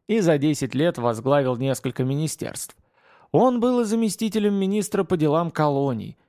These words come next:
и министром торговли и промышленности,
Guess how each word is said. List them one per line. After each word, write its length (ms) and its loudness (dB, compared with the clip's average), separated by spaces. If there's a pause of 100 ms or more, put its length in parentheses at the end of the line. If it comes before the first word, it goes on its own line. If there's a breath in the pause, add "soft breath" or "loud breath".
(120)
и 120 2
министром 600 0
торговли 480 0
и 40 0
промышленности, 1040 -4